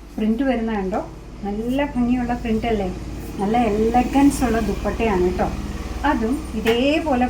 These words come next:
ഭംഗിയായിട്ട് ഒരു, ഉം, ആ, എന്താ, tone to tone ഉള്ള ഒരു ഡ്രസ്സിൻ്റെ കൂടെ, ഒരു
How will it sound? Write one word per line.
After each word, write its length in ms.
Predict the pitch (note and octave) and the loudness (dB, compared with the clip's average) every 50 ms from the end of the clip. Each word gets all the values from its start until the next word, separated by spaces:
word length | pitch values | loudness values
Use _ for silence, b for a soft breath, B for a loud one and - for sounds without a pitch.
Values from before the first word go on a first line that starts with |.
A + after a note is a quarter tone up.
| G3+ | 0
ഭംഗിയായിട്ട് 580 | G#3 G#3 G#3 A3 A#3+ B3 B3+ A#3 G#3+ G3+ - G3+ F#3+ | 0 0 0 2 4 2 2 2 0 -2 -4 -4 -2
ഒരു, 120 | G3 A#3 B3 - B B B B - - - A#3+ | -2 -2 -4 -4 B B B B -16 -14 -10 -6
ഉം, 100 | A3+ A3 G#3+ G#3 | -4 -2 0 0
ആ, 40 | G3 G3 G3 G3+ G3 G3+ G#3 A3+ A3+ | 0 2 2 2 0 0 -2 -2 -2
എന്താ, 160 | A3+ A3 G#3+ G#3+ - | 0 0 0 0 2
tone 180 | A3 A#3 B3+ C#4 C#4 D#4+ | 4 4 6 6 4 2
to 80 | D#4 - - B3 | 0 0 4 4
tone 200 | A#3+ B3 C4 B3+ A#3 | 6 6 6 6 4
ഉള്ള 140 | A3 A3+ A#3+ A3+ G#3+ | 2 2 2 0 0
ഒരു 140 | G#3+ A#3 A3 F#3+ | 0 -2 -2 -2
ഡ്രസ്സിൻ്റെ 460 | G#3+ G#3 G#3 - - A3 A3 A3+ A#3 A3+ - | -2 -2 -2 -2 0 0 0 0 0 -2 -4
കൂടെ, 220 | G3 G3 G3 G#3+ G#3+ G#3 G#3+ | -4 0 2 2 2 2 2
ഒരു 140 | A3 A#3 | 0 -2